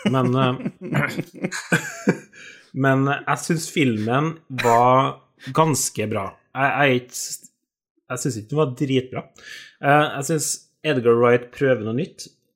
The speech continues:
er kult i seg selv. Altså, ja, det, det får du lov til,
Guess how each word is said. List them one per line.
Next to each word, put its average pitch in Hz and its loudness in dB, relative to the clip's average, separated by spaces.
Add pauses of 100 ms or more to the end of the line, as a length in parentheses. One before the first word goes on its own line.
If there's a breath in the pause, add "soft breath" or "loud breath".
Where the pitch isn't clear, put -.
(140)
er 127 -6
kult 107 -8
i 101 -12
seg 95 -12
selv. 85 -14 (300)
Altså, 104 -6
ja, 117 -6
det, 147 -6 (160)
det 143 -8
får 156 0
du 110 -4
lov 98 -6
til, 101 -10